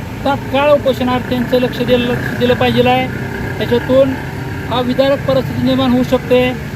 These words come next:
हां, आणि मराठ्यांना आरक्षणाची अत्यंत निकड आहे, गरज आहे. कारण आज दोन पाच एकराच्या उतार्याच्या पेक्षा सुद्धा कमी उतारा त्या शेतकऱ्याचा झालेला आहे.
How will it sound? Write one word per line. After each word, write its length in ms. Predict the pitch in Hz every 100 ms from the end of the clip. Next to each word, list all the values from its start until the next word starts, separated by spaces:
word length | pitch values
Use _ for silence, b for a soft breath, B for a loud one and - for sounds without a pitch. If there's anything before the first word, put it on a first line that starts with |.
| - - - - - - - 214
हां, 460 | 254 285 - -
आणि 320 | 208 254 262 269 - - - - - - - 196
मराठ्यांना 440 | 247 269 269 277
आरक्षणाची 560 | 269 269 - 262 262 262
अत्यंत 440 | 277 - 285 294 294
निकड 280 | 277 269 277
आहे, 140 | 269 247
गरज 280 | 254 254
आहे. 220 | 240 175 127 - - - - -
कारण 360 | 240 269 302 285 - - - - -
आज 200 | 202 277 262 - 196
दोन 200 | 262 269
पाच 300 | - 294 294
एकराच्या 600 | 285 269 262 285 294 240
उतार्याच्या 440 | 262 262 262 254
पेक्षा 160 | 285 254
सुद्धा 200 | 269 285
कमी 260 | - 302 330
उतारा 340 | 320 311 311
त्या 200 | 320 320
शेतकऱ्याचा 400 | 269 339 294 302
झालेला 300 | 320 294 277
आहे. 160 | 254